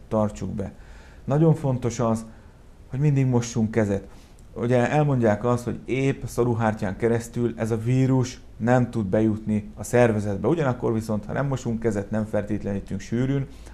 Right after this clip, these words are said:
akkor a kezünkön ott van, ezen a, a viasz rétegen, ami a kezünkön van, megtapad,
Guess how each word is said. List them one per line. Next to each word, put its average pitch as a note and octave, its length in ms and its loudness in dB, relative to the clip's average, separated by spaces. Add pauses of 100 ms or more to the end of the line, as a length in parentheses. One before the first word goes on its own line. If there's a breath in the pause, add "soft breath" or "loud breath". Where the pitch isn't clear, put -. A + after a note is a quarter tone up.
(100)
akkor B2+ 300 2
a A2+ 80 4
kezünkön G#2+ 640 2
ott C#3+ 220 -2
van, B2 240 0
ezen B2 200 0
a, A2+ 160 -2 (220)
a B2 160 0
viasz C3 300 4
rétegen, G#2+ 340 0
ami G#2+ 120 0
a G#2+ 100 -2
kezünkön G#2+ 460 0
van, F2 120 -6
megtapad, A#2+ 640 0